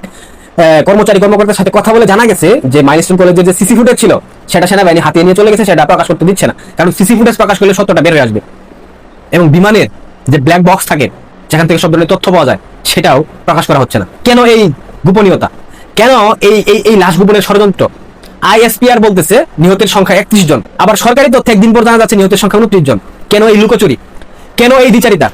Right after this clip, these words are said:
কেন? এই প্রশ্নের উত্তর কে দেবে? কে দেবে? প্রিয় দর্শক, আপনারা যারা আমার ভিডিও দেখেন এবং এখানে অনেক সচেতন মানুষ আপনারা রয়েছেন আমি জানি, এবং এই মাইলস্টোন ট্র্যাজেডিতে নিহত আহতের যে পরিবারের কোনো সদস্য কেউ যদি আপনারা দেখে থাকেন, আপনারা প্লিজ ভয় পেয়ে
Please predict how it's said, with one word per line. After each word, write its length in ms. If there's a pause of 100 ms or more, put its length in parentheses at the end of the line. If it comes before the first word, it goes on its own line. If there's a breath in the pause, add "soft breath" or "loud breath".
(100)
কেন? 140 (200)
এই 100
প্রশ্নের 220
উত্তর 180
কে 100
দেবে? 180 (760)
কে 100
দেবে? 220 (1080)
প্রিয় 140
দর্শক, 200
আপনারা 240
যারা 120
আমার 140
ভিডিও 200
দেখেন 400
এবং 220
এখানে 260
অনেক 180
সচেতন 300
মানুষ 200
আপনারা 260
রয়েছেন 240
আমি 100
জানি, 180
এবং 260 (380 loud breath)
এই 160
মাইলস্টোন 420
ট্র্যাজেডিতে 520
নিহত 280
আহতের 400
যে 100
পরিবারের 340
কোনো 120
সদস্য 320
কেউ 120
যদি 100
আপনারা 180
দেখে 200
থাকেন, 180 (380)
আপনারা 240
প্লিজ 520
ভয় 240
পেয়ে 260